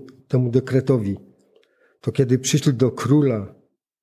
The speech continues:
i kiedy król go chciał właśnie mimo to, tego dekretu, chciał go ocalić, ale tak tutaj dowiedzieliśmy się, że po prostu było niemożliwe, żeby król w-, wycofał się z tego, co wcześniej podpisał,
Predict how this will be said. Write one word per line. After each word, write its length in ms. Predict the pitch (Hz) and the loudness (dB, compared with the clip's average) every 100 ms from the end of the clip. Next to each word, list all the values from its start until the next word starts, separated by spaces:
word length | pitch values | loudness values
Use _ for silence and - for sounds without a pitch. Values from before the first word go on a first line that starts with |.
| _ _ _ | _ _ _
i 80 | 123 | -4
kiedy 240 | - 151 151 | 0 2 2
król 300 | 165 214 180 | 4 4 4
go 140 | 190 | 2
chciał 260 | - 190 175 | 2 2 2
właśnie 280 | 180 180 | 2 4
mimo 300 | 165 196 185 | 6 6 4
to, 420 | 175 180 165 139 - | 4 4 4 0 -2
tego 200 | 151 143 | 2 2
dekretu, 500 | 139 143 160 165 139 | 2 2 0 0 -4
chciał 280 | - 156 147 | 0 0 2
go 140 | 143 | 2
ocalić, 760 | 131 - 156 147 107 92 - _ _ _ _ _ _ _ _ _ _ - | 0 -2 -2 -2 -2 -6 -12 _ _ _ _ _ _ _ _ _ _ -4
ale 220 | 120 135 | 0 2
tak 240 | 143 135 | 2 0
tutaj 320 | - 135 139 123 | -2 2 2 2
dowiedzieliśmy 800 | 127 131 117 131 127 - 107 | 0 0 0 0 0 0 0
się, 320 | 104 107 107 104 | 0 -2 -2 -2
że 400 | 107 113 110 107 | 0 2 2 -2
po 160 | - | -8
prostu 600 | 104 113 - 117 110 107 _ _ _ _ _ _ _ - | -8 -8 -4 -4 -4 -8 _ _ _ _ _ _ _ 0
było 280 | 123 139 135 | 2 4 6
niemożliwe, 640 | 139 131 120 131 143 117 | 6 4 2 4 4 4
żeby 220 | 104 104 | 2 -2
król 300 | 110 117 127 | -4 0 0
w-, 180 | 107 - - _ _ _ _ _ _ _ _ | 0 -6 -18 _ _ _ _ _ _ _ _
wycofał 500 | 110 131 - 147 127 | -2 0 0 2 2
się 200 | 113 131 | 2 0
z 80 | 120 | 0
tego, 440 | - 131 135 131 135 | 2 2 4 0 -2
co 180 | - | -4
wcześniej 380 | 107 - 123 127 | -2 -2 2 0
podpisał, 680 | - 131 - 117 - 98 | 0 -6 -6 -6 -4 -8